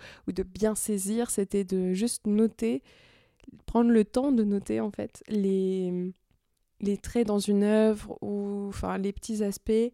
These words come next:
qui avaient suscité mon attention et que j'avais envie de garder en tête. Des petits détails comme ça qui ont suscité chez moi une émotion ou de l'intérêt en tout cas.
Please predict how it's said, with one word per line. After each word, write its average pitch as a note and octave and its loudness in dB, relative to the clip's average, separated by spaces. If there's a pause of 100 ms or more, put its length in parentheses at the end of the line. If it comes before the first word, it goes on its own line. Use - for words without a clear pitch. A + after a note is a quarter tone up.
qui - -2
avaient G#3 0
suscité B3+ -2
mon A#3+ 4
attention G#3 0
et A#3 2
que G#3 -2
j'avais F#3+ 0
envie G3 4
de G#3+ -2
garder G3+ -2
en G3 0
tête. F#3+ -6
Des G3 0
petits - -10
détails G3+ 2
comme G3 0
ça A3+ -4
qui - -6
ont F#3+ -2 (440)
suscité A#3+ 0
chez A3 0
moi G#3 4
une G3+ 6
émotion F#3+ 0 (260)
ou G3+ 2
de F3+ -2
l'intérêt F3+ -2
en A#3 -2
tout - -12
cas. - -12